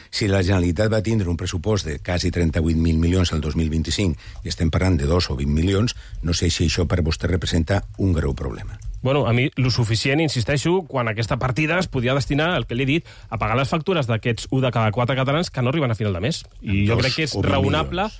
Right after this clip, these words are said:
Speaker 2: eh, poder plantejar el debat, i insisteixo, i són els catalans qui ho han de decidir. Jo dic que si Vox governés, aquests
Speaker 1: Aquests
Speaker 2: vint milions
Speaker 1: dos milions
Speaker 2: no es,
Speaker 1: o vint milions
Speaker 2: no són,
Speaker 1: no sé de què
Speaker 2: vint milions
Speaker 1: anirien.
Speaker 2: no es destinarien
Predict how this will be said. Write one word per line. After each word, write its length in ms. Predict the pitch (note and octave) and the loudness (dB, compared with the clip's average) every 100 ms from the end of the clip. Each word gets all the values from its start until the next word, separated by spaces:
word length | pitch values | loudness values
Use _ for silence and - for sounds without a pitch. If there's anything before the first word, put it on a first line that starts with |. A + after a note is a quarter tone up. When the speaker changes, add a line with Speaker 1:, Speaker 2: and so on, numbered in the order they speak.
| - - - - | -16 -18 -14 -4
Speaker 2:
eh, 180 | B2 | -2
poder 280 | A2 C3 C3+ | 0 0 0
plantejar 300 | F3+ F3 C3 | 0 0 0
el 60 | B2+ | 0
debat, 220 | G#2+ - - | 0 -2 -8
i 120 | A2+ G#2 | -8 -8
insisteixo, 520 | G2+ G#2 C3+ - G2 | -6 -2 -2 0 0
i 400 | A2+ G#2+ G#2+ G#2+ G#2 | 2 2 4 2 0
són 160 | B2 C#3 | -2 0
els 100 | C3 | 0
catalans 340 | C#3 D3 F3 | 0 0 0
qui 100 | C#3 | 0
ho 60 | B2+ | 0
han 100 | B2+ | 2
de 80 | |
decidir. 400 | A2+ G2+ G2 G2 B2+ | 0 0 -2 -2 0
Jo 80 | |
dic 160 | C#3 G#2+ | -2 -2
que 100 | A#2+ | -6
si 220 | - C3 | -2 0
Vox 200 | B2 E3+ | 0 0
governés, 500 | D3+ C#3+ C#3+ G3 A3 - - - - | 0 0 2 0 -2 -6 -16 -16 -8
aquests 280 | B2+ B2+ G#2+ | -4 -4 -2
Speaker 1:
Aquests 40 | G2+ | 0
Speaker 2:
vint 120 | F3+ | 0
milions 240 | D3+ D#3 G#3+ | 2 2 0
Speaker 1:
dos 180 | G#3+ G2+ | 0 0
milions 260 | G#2 C3 | 0 2
Speaker 2:
no 100 | C#3+ | 2
es, 60 | D#3 | 0
Speaker 1:
o 60 | G#2 | 0
vint 140 | G#2 | 0
milions 260 | G#2 C#3+ A2 | 2 2 2
Speaker 2:
no 60 | |
són, 100 | A2+ | 0
Speaker 1:
no 60 | G2+ | 0
sé 80 | F2+ | 0
de 60 | A2+ | 0
què 80 | |
Speaker 2:
vint 60 | C#3 | 0
milions 280 | D3+ F#3 G#3 | 2 0 -2
Speaker 1:
anirien. 120 | C#3+ | 0
Speaker 2:
no 60 | D3 | 0
es 60 | C3+ | 0
destinarien 580 | B2+ B2 B2+ C#3+ A2 | -2 -2 0 0 -2